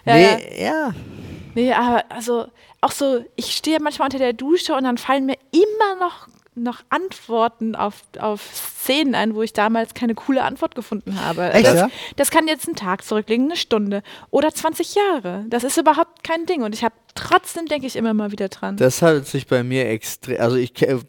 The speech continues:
Speaker 2: weiß zu hundert Prozent, was, äh, was du meinst und es hat sich, ich weiß gar nicht, in den letzten zwei, drei Jahren oder so, hat sich das bei mir komplett wegbewegt.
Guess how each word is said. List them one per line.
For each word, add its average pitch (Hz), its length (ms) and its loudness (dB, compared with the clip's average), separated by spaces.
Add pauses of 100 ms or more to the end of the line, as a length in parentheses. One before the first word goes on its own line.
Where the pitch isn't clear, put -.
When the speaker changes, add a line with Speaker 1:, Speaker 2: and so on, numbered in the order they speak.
Speaker 2:
weiß 139 260 0
zu 151 80 0
hundert 165 380 -2
Prozent, 156 560 -4 (200)
was, 127 440 -2
äh, 120 200 2
was 120 200 -2
du 127 100 -8
meinst 123 340 -2
und 117 120 -8
es 123 160 -6
hat 127 160 -2
sich, - 320 -8
ich 117 180 -6
weiß 123 200 2
gar 123 140 0
nicht, 123 140 -8
in 110 80 -8
den 117 100 -4
letzten 127 520 -4
zwei, 117 320 0
drei 120 260 0
Jahren 120 320 -2
oder 107 300 -2
so, 117 260 -2 (320)
hat 117 160 0
sich 120 100 -8
das 113 160 -6
bei 110 220 2
mir 117 220 -2
komplett 123 920 -2
wegbewegt. 104 680 -4